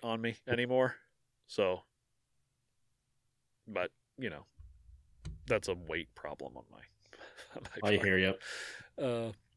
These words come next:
Speaker 1: hint for our next episode. What do a snake, a rooster, a dog, and a monkey have in common? <laughs> You don't wanna know. You don't wanna
Speaker 2: Hmm.
Speaker 1: find out.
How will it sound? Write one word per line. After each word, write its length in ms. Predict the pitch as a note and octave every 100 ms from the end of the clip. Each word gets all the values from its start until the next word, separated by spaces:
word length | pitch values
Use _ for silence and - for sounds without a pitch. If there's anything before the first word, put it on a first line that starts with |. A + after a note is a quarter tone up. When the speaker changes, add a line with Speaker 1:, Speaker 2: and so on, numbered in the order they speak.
| _ _ _ _ _ _ - -
Speaker 1:
hint 320 | - A#3+ C4+ -
for 260 | - D3+
our 160 | D3 C#3+
next 320 | C#3+ C3 -
episode. 640 | B2 - - A#2 F#2 D#2+ D2+ - _ _ _ _ _ _ -
What 220 | A#3+ -
do 140 | D4+
a 60 | F#3
snake, 520 | - - A#3 A3+ - - - D3
a 60 |
rooster, 560 | D3 F3 F3+ - F3+ F#3 C3
a 80 |
dog, 560 | A#2+ A2+ C3 C3 C#3 C3+
and 100 | B2+
a 40 |
monkey 480 | B2 C3+ D#3 E3 G3+
have 180 | G#3 A3
in 120 | A3
common? 420 | A3 A#3 B3 C4 - _ -
<laughs> 80 | - - - - - A2+ -
You 140 | A#2
don't 180 | B2 A2+
wanna 160 | A2+
know. 280 | G#2+ A2 F#2+ _ _ _ -
You 100 | A2+
don't 220 | G#2+ G#2
wanna 140 | B2
Speaker 2:
Hmm. 40 | A2
Speaker 1:
find 140 | G#2 G2
out. 160 | F2+